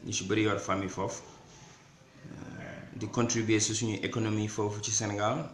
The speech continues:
ak yenn dëkk yu mel ni Gambia, et cetera. Donc am nañ ñoom aussi droit laajte question yi lu war a xew ëllëg, ndax, euh, li xew fii, euh, yëngal na fi mu nekk ni pas seulement Amérique kese, waaye àdduna bi lay wax.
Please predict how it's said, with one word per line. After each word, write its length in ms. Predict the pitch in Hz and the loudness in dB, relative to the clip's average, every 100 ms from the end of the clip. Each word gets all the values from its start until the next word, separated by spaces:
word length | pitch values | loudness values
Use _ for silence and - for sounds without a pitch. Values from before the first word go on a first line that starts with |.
| - - - - - 90 | -14 -20 -20 -20 -12 -4
ak 80 | |
yenn 220 | 104 104 98 | -2 0 0
dëkk 160 | 101 | -2
yu 120 | 107 101 | -2 0
mel 120 | 101 | -2
ni 80 | 98 | 0
Gambia, 480 | 98 101 110 110 | 0 2 0 0
et 80 | 107 | -2
cetera. 460 | - 104 - 113 143 - - - - - - - - - - - - - - | -2 -2 -2 -2 -4 -8 -20 -20 -20 -20 -20 -20 -20 -20 -20 -20 -20 -20 -2
Donc 280 | 117 147 - | 4 4 4
am 140 | 127 147 | 6 8
nañ 100 | 139 135 | 8 6
ñoom 180 | 127 | 6
aussi 220 | 120 139 127 | 4 2 2
droit 500 | 113 110 110 - - - - - | 4 6 6 2 -8 -16 -16 0
laajte 340 | 117 117 113 - | 2 2 2 2
question 280 | 113 113 | 2 2
yi 100 | 107 | 2
lu 100 | 107 120 | 2 4
war 100 | 120 | 4
a 20 | |
xew 240 | 110 101 - | 4 2 0
ëllëg, 220 | 78 78 - - - 98 | -2 -6 -10 -16 -12 -6
ndax, 180 | 98 - - - - - - - - - - - | -6 -6 -12 -18 -20 -20 -20 -20 -20 -20 -20 -16
euh, 20 | - - - - - - | -14 -12 -12 -14 -14 -6
li 100 | 113 | -4
xew 200 | 123 110 | 2 2
fii, 440 | - 113 131 170 - | 2 2 2 0 -4
euh, 320 | - - - 110 | -12 -10 -4 0
yëngal 240 | 117 110 | 4 4
na 80 | 107 | 2
fi 120 | 110 | 0
mu 60 | 104 | 0
nekk 180 | 101 | 0
ni 120 | 104 104 | 0 0
pas 180 | 104 | 2
seulement 380 | 107 107 104 98 - - - - - - - - - | 2 2 0 -2 -6 -14 -20 -20 -20 -20 -18 -6 0
Amérique 300 | 110 107 101 | 2 2 0
kese, 220 | 104 120 | 0 0
waaye 220 | 120 104 95 | 2 2 2
àdduna 280 | 107 107 98 | 2 2 0
bi 160 | 95 | -2
lay 160 | - - | -6 -6
wax. 120 | - | -8